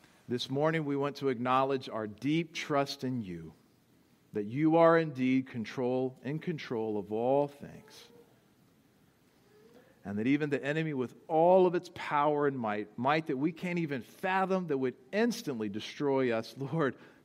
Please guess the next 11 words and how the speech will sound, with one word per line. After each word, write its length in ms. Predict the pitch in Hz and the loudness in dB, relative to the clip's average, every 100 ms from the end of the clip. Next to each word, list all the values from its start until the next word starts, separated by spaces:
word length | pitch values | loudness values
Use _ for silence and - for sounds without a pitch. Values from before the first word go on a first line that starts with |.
| _ | _
pales 500 | - - 156 160 160 | -10 0 2 4 2
in 100 | 151 | -4
comparison 680 | 135 127 - 117 113 - 107 | -6 -8 -6 -4 -4 -4 -8
to 160 | - - - | -10 -12 -6
who 140 | 107 | -6
you 260 | 98 107 76 | -4 -6 -6
are. 300 | 69 67 64 - - - - - - _ _ _ _ _ _ 392 403 - _ _ - - _ _ _ | -10 -10 -14 -20 -20 -20 -20 -20 -20 _ _ _ _ _ _ -20 -20 -20 _ _ -20 -20 _ _ _
We 140 | 123 139 | -4 -2
thank 360 | 156 151 143 | 0 -2 -2
you, 60 | 92 | -10
God, 180 | 87 | -10